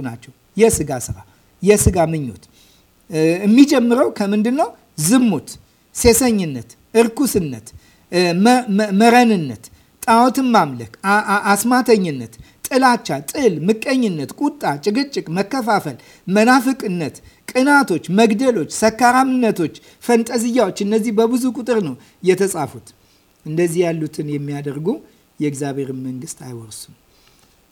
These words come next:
የስጋ ምኞት እነዚህን ሁሉ ነገሮች ያካተተ እጅግ በጣም ረቂቅ የሆነ ልክ ሰይጣን ኃጢአት ረቂቅ ነው እንዳልኳችሁ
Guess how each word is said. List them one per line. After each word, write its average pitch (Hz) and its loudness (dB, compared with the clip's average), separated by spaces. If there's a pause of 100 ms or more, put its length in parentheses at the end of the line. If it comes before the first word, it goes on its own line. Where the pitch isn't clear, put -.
የስጋ 147 -6 (960)
ምኞት 139 -8 (600)
እነዚህን 143 -8
ሁሉ 170 -6 (100)
ነገሮች 147 -8 (640)
ያካተተ 139 -10 (840)
እጅግ 135 -8
በጣም 147 -10
ረቂቅ 180 -4 (240)
የሆነ 147 -4
ልክ 247 -4 (120)
ሰይጣን 160 -4 (260)
ኃጢአት 165 -10
ረቂቅ 175 -6
ነው 151 -10
እንዳልኳችሁ 156 -6